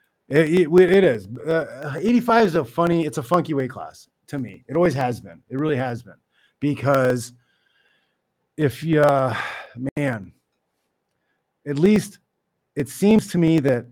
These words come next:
there's more hype and notoriety around welterweight and light heavyweight, all right? And you've got fifteen pound weight differences at those weight classes. So it's a, it's a big jump. And I think there are a lot of guys who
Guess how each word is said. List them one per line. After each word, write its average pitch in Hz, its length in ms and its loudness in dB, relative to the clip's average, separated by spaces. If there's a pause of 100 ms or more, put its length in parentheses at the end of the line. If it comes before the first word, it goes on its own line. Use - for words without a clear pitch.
(340)
there's 135 260 0
more 165 520 4
hype 151 440 -2 (460)
and 123 220 -4
notoriety 147 760 0
around 123 340 -2
welterweight 131 720 -2 (240)
and 120 240 -4
light 123 220 -6
heavyweight, 101 580 -10 (720)
all 113 80 -8
right? 135 220 -2
And 135 140 -4
you've 135 100 -2
got 131 240 -4
fifteen 175 480 -2
pound 135 500 -2 (400)
weight 135 260 -4
differences 113 640 -6
at 101 100 -14
those 107 200 -8
weight 151 200 -2
classes. 90 460 -10
So 165 120 -4
it's 190 180 -4
a, 101 80 -8 (200)
it's 139 160 -10
a 135 60 -4
big 104 400 -10
jump. 131 380 -4 (640)
And 127 120 0
I 131 100 0
think 135 280 -2
there 139 180 0
are 123 100 0
a 120 40 -2
lot 135 220 2
of 175 80 0
guys 135 500 0 (120)
who 127 440 -2